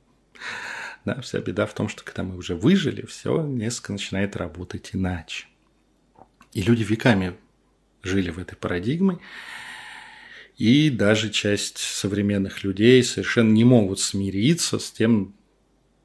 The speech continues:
замечательным фактом, что в обществе давно уже работают товарно-денежные отношения. И не могут смириться с естественным неравенством результата их усилий,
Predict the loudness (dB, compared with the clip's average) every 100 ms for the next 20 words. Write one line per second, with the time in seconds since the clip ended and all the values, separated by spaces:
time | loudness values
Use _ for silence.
0 | _ _ _ _ _ -2 0 0 0 -4
1 | 2 2 2 -4 -4 -4 -2 0 -2 -4
2 | -2 -2 0 -2 4 4 4 -2 2 4
3 | 4 2 2 2 0 -4 -4 -4 -8 -10
4 | -2 0 0 -4 -4 -2 -2 -2 -6 -6
5 | -6 -8 -16 -14 -10 -8 -2 0 0 -4
6 | -10 -18 _ -20 -20 -18 -16 -16 -16 -16
7 | -16 -20 -20 -20 -20 -20 _ _ -2 0
8 | 2 2 0 -4 _ 2 4 4 0 -4
9 | -2 -2 -2 -2 -2 -4 0 0 0 -2
10 | -10 -8 -4 -2 2 2 0 -4 -8 -10
11 | -10 -8 -8 -12 -10 -2 0 2 -2 -4
12 | -8 -10 -10 -14 -10 -6 -6 -8 -10 -14